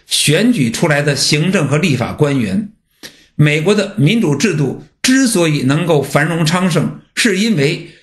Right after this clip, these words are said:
这些官员是通过选举产生的。托克维尔的这句话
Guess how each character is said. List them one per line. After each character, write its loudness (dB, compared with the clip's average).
这 2
些 0
官 0
员 -2
是 0
通 0
过 2
选 2
举 0
产 -2
生 0
的。 -12
托 0
克 0
维 -2
尔 -2
的 0
这 0
句 -2
话 -6